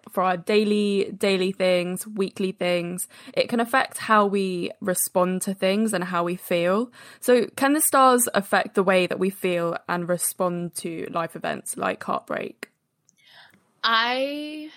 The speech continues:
Speaker 2: think that ultimately we must learn how to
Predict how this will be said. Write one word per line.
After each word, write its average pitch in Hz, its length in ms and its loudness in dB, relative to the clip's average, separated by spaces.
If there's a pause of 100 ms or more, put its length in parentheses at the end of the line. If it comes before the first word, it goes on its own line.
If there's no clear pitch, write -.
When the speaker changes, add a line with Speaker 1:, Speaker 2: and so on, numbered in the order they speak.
(1120)
Speaker 2:
think 202 840 -6 (840)
that - 200 -4 (100)
ultimately 160 1200 -6 (720)
we 202 320 -2
must 214 400 -6
learn 151 540 -6
how 147 480 -8 (100)
to 131 760 -12